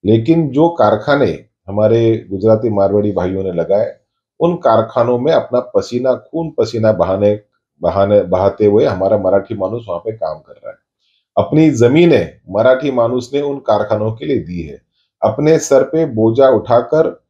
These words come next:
इन कारखानों का, कारखानों में निर्माण होने वाला, होने वाला माल हमारे मराठी मानुस जाके महाराष्ट्र के बाहर बेच रहा है। तो इस प्रकार का वक्तव्य आप जरूर एक समुदाय की जब सराहना, सराहना करते हैं, उनको,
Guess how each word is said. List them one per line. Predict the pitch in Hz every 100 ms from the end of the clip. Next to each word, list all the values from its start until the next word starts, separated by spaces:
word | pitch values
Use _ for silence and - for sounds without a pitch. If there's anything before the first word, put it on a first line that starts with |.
| _ -
इन | 143
कारखानों | 147 117 113 113 123 127
का, | 120 127 127 123 - _ _ -
कारखानों | 107 123 113 113
में | 120
निर्माण | 113 98 104 117
होने | 110 104 104
वाला, | 104 98
होने | - 101 101
वाला | 98 98
माल | 92 104 131 - _ _ -
हमारे | 98 117
मराठी | 107 101 104 117
मानुस | 101 98 117 123 - _ _ _ _ _ _ -
जाके | 98 - 131 131
महाराष्ट्र | - 85 95 101 101 -
के | 98
बाहर | 82 98
बेच | - 90 92 -
रहा | 76 69
है। | - _ _ _ -
तो | 151
इस | 180
प्रकार | - 147 147 143
का | 143
वक्तव्य | 135 117 117 - 120 123 127 131 - _ - 87 98
आप | 113 101
जरूर | 110 143 160 - -
एक | 110 117
समुदाय | - 104 107 110 107
की | 113
जब | 110 107
सराहना, | - 92 104 110 107
सराहना | - 101 98 104 107
करते | 101 90 -
हैं, | 92 95
उनको, | 92 92 92 98 95 _